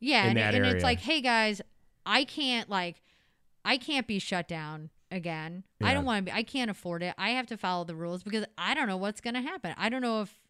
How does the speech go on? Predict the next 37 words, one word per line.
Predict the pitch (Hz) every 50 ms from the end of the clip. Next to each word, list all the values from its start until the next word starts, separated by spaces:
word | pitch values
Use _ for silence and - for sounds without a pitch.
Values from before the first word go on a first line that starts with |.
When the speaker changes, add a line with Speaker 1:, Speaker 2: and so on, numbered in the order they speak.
| _
Speaker 1:
you | - - 233
know, | 220 190 185 185 202 196 - -
it," | - 240 - - -
a | - 226
police | - - 254 247 302 339 359 -
officer | - 247 226 208 - 196 170 - 175 165 160 160 175 196 202 226 - -
who | 202 190 185 180 175 175 -
is | - 190 185
a | 190
friend | - - 196 185 180
of | 170
mine, | 165 160 156 156 156 160 170 _ _ _ _ _ _ _ _ _ _ _ _ _ _ _ _ _ -
uh, | 185 175 170 170
we | 196 208
talked | - 247 226 208
several | - - 220 208 226 220
times. | - 208 196 190 185 185 185 -
He's | 185 175 170
a | 180 170 170 165 165 160 120 - _ - -
customer | - 214 202 190 - - 190 185
at | 180 175 -
both | - 175 156 214 220 240 -
of | 247 190
my | 185 170
restaurants, | 165 156 156 156 - - - 160 156 156 165 180 -
and | 170 170 175
he | 165 214 233
said, | - - 214 190 180
"Hey, | 151 - 196 233 254 220 170 135 - - _ _ _ _ _ _ _ _ _ -
they're | 180 170 214 285
checking. | 349 - - - 269 302 320 - 165 110 - - - _ _ _ -
They're | 185 233 302
checking | 320 - - - - - 339 349 - - 302 247 208
on | - 151 196 190 185
twenty-five | - - 196 180 190 208 214 - 196 208 208 -
percent | - 240 214 - 185 170 175
capacity. | - 196 - - 202 208 254 240 - - - - 60 62 165 -